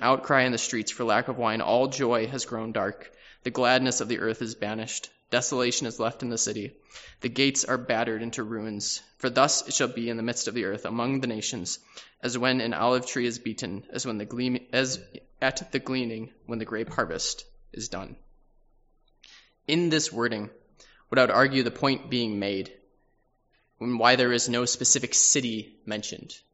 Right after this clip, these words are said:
is that this is the concept of Babylon that we have talked about in the first two series, the concept of Babylon that represents rejection and rebellion against God, the city,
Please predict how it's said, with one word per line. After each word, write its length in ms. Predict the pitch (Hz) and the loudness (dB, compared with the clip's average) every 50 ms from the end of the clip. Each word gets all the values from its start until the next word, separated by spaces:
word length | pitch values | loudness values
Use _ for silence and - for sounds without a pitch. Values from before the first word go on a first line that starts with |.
| _ _ _ _ _ _ _ - | _ _ _ _ _ _ _ -6
is 100 | 123 120 | -2 2
that 180 | 131 120 110 - | 2 2 4 4
this 180 | 151 156 - | 2 2 2
is 240 | 175 156 147 135 - | 2 0 -2 -4 -6
the 120 | - - | -8 -8
concept 840 | 123 - - - - 143 147 139 135 - - - - - - - - _ - | -8 -8 -4 -2 0 0 0 0 0 0 0 -2 -4 -6 -14 -18 -18 _ -8
of 180 | - 110 104 - | -8 -8 -4 0
Babylon 540 | 110 107 104 98 98 95 85 55 57 - - _ _ _ _ _ _ - | 0 0 0 0 -2 -6 -8 -10 -12 -14 -18 _ _ _ _ _ _ -8
that 100 | - 98 | -4 -2
we 80 | 123 | -2
have 80 | 123 120 | -2 -2
talked 280 | - - 135 143 147 151 | 2 4 4 4 4 4
about 240 | 127 120 117 113 | 4 4 4 4
in 100 | 113 113 | 2 -4
the 80 | 107 104 | -6 -8
first 380 | - - 143 139 135 135 - - | -6 -2 0 0 0 0 -2 -4
two 200 | - - 135 127 | -4 -2 -2 -2
series, 500 | - - 135 131 127 113 98 107 - - - - - - - | -2 -2 -2 0 0 -2 -2 -4 -6 -8 -12 -16 -20 -20 -18
the 60 | - | -10
concept 460 | - - 143 147 143 139 156 147 - | -4 0 0 2 2 2 0 0 0
of 180 | 123 107 107 - | -2 -2 2 4
Babylon 460 | 117 117 123 117 123 120 113 110 110 | 6 6 6 6 4 2 2 2 2
that 160 | 107 95 - | 0 0 2
represents 880 | 123 135 - - - 151 131 - 135 127 120 110 - - - - - - - - _ _ _ | 4 4 4 4 2 0 2 4 4 2 4 4 4 6 6 6 4 0 -4 -12 _ _ _
rejection 800 | - 120 117 123 135 127 127 - - - 139 120 110 107 107 107 - - _ _ - | -8 -6 2 4 6 6 6 4 0 -2 -2 -2 -2 -4 -6 -8 -10 -14 _ _ -8
and 100 | 113 107 | -6 -4
rebellion 640 | 107 107 110 120 123 127 127 123 120 113 107 101 - | -4 -2 2 2 2 2 2 0 -2 -2 -4 -4 -4
against 480 | - 110 110 120 113 117 113 - - - | -4 -4 -2 -2 -2 0 0 -2 -2 0
God, 380 | 110 107 107 101 98 107 107 - - - - - _ _ - | 0 0 0 -2 -4 -6 -10 -14 -20 -20 -20 -20 _ _ -6
the 100 | - 123 | -2 2
city, 680 | - - - - - 160 151 135 117 110 101 - - | 4 4 6 6 6 6 4 4 2 0 -4 -6 -10